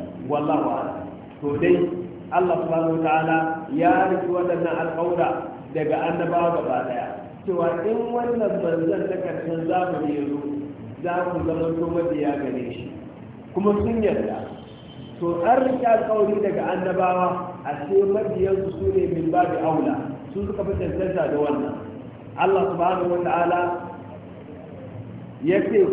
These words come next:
kuma sun riƙe isri a kan haka. Menene ma'anar isri? Abdullahi dan Abbas, da Mujahid, da Rabi' dan,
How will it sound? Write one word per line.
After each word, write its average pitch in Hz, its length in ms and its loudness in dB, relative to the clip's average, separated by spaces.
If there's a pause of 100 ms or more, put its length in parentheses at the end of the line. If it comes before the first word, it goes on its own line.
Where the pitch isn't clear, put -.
kuma 214 220 4 (180)
sun 240 240 -2
riƙe 214 400 -4
isri 208 640 -2
a 180 100 2
kan 165 140 -2
haka. 135 320 -6 (380)
Menene 220 500 4
ma'anar 196 460 2
isri? 202 440 -2
Abdullahi 233 440 0
dan 214 180 2
Abbas, 170 480 0
da 165 100 0
Mujahid, 170 680 4
da 165 160 0
Rabi' 220 400 0
dan, 190 400 0